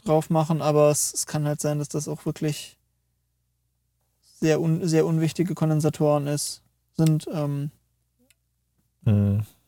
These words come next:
Speaker 1: aber sieht sehr modern aus,
Speaker 2: Mhm.
Speaker 1: also kein, also komplett neu entwickelt.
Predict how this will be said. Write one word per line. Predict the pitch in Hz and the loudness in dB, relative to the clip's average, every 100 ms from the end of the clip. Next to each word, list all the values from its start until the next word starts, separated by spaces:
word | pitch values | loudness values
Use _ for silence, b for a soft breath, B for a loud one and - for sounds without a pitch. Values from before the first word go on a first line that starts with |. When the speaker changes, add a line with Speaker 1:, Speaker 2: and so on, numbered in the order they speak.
| _ _ _ _ _ _ _ _ _ | _ _ _ _ _ _ _ _ _
Speaker 1:
aber | - 156 190 254 - _ _ _ _ _ _ _ | -2 2 4 2 -4 _ _ _ _ _ _ _
sieht | 170 165 214 214 381 320 - _ | 0 4 4 2 -8 -12 -14 _
sehr | 170 170 196 | 2 4 4
modern | 196 180 202 | 4 4 4
aus, | 202 196 202 - - | 2 2 0 -4 -4
Speaker 2:
Mhm. | 127 120 131 | 0 2 4
Speaker 1:
also | 170 170 | 2 2
kein, | - 175 170 170 - | 0 0 2 0 -6
also | 165 170 | -6 -2
komplett | - 170 180 - | -2 0 -2 0
neu | 170 | 0
entwickelt. | 156 160 185 180 175 - | 2 0 2 2 0 -4